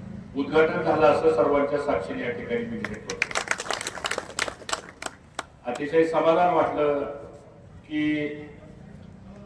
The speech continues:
याच्यामध्ये हा जो व्यवसाय सुरू केलेला आहे,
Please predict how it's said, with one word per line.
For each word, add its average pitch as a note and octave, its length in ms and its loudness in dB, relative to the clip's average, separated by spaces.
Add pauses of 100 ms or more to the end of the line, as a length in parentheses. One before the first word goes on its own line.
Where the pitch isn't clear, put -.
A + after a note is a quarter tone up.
(520)
याच्यामध्ये D3+ 520 4 (1800)
हा D3 80 6
जो E3 200 4
व्यवसाय F3 520 6 (220)
सुरू F3+ 300 0
केलेला C#3+ 360 0
आहे, F#2 120 -4